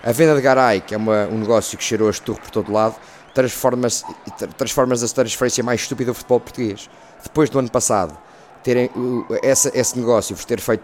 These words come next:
perder, vos ter feito ao Benfica perder o empréstimo de Casemiro.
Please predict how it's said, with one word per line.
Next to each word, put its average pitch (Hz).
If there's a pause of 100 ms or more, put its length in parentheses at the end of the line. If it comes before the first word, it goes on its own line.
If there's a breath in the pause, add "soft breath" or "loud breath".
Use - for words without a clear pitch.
perder, 104 (440)
vos -
ter 95
feito -
ao 95
Benfica 92
perder 92 (360 loud breath)
o 117
empréstimo 104
de -
Casemiro. 117